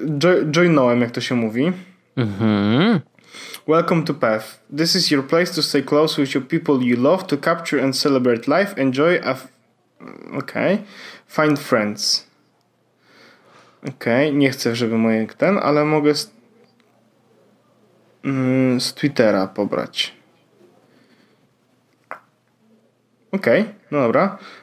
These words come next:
Speaker 1: Widzę, że na Twitterze, że, że z Twittera znajomi niektórzy jacyś są.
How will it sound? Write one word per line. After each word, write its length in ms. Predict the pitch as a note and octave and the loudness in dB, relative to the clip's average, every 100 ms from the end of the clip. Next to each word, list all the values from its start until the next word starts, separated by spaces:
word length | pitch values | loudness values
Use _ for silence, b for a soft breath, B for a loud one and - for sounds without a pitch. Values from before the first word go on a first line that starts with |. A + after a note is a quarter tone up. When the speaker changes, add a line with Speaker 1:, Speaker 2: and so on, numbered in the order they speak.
| B - | B -8
Speaker 1:
Widzę, 560 | B2+ C#3+ C3+ C3+ C3 | -4 -4 0 4 4
że 160 | B2+ C3 | 4 2
na 140 | B2+ | 2
Twitterze, 800 | B2 C3 B2 C3 C3 B2 B2 B2+ | 0 -6 0 2 2 0 -4 -4
że, 440 | B2 B2 A#2+ A#2+ A#2+ | -2 0 2 0 -2
że 220 | B2 A#2+ | -4 -4
z 220 | B2 - | -6 -12
Twittera 480 | - C3+ C3+ A#2+ A#2+ | -6 -2 2 2 0
znajomi 480 | B2+ B2 A#2+ A#2 A#2 | 0 0 0 0 -2
niektórzy 440 | A2+ - B2 A#2+ | -4 -6 -8 -6
jacyś 260 | A2+ - - | -8 -6 -6
są. 460 | - C3 G3+ B3 | -2 0 2 0